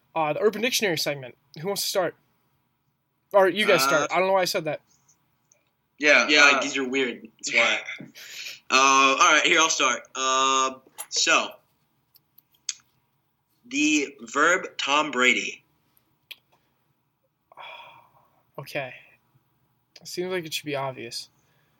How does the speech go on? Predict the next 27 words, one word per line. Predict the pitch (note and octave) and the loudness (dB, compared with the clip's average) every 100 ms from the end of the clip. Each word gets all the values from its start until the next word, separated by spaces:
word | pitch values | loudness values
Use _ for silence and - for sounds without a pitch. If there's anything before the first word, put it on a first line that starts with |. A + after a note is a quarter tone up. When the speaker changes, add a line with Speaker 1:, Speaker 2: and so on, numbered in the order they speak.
| _ | _
Speaker 1:
Oh, | A#3 G#3 D3+ | 6 6 4
uh, | F#3 F#3+ F3+ D#3 - | 4 6 6 10 8
hold | F#3+ D3+ | 8 -4
on. | C3 _ | -8 _
Maybe | E3 F3+ F#3+ G3 F#3+ | -2 -2 -2 -4 -2
it's, | F3 - F3+ | -2 -2 -2
uh, | E3 D#3 D3+ C#3 - - _ - - - _ _ _ _ _ - _ | 0 2 0 -2 -8 -20 _ -20 -18 -18 _ _ _ _ _ -20 _
it's, | D#3+ D#3+ - | -8 -6 -2
uh, | D#3+ D3+ D3 C#3 D3+ | -2 0 -2 -4 -6
being | D3+ E3+ E3+ | -2 0 0
really | E3+ E3+ D#3+ | 0 0 0
old | E3 E3+ E3 | 0 0 -2
and | D#3 | -4
making | D#3+ D#3 D#3+ | -4 -4 -2
out | D#3+ D#3 | -2 -2
with | D#3 | -4
your | D3+ | -6
son? | - D#3 F3+ F#3 _ _ _ _ _ | -4 -4 -6 -8 _ _ _ _ _
Speaker 3:
<laughs> | - - - - - - - - _ - - _ _ _ - - | 2 2 2 -2 2 2 2 -8 _ -6 -6 _ _ _ -2 2
No, | A3+ F#3 B3 | 4 4 4
but | D#3 | 0
that's | F#3+ A#3+ | 0 -2
a | G3 | 0
good | A3 - | 0 6
guess. | - - - - D4 - | 6 6 4 2 0 0
<coughs> | - - - - _ _ _ _ _ _ _ | -4 -4 -14 -20 _ _ _ _ _ _ _
Here. | A#3 D#3+ - | 6 6 4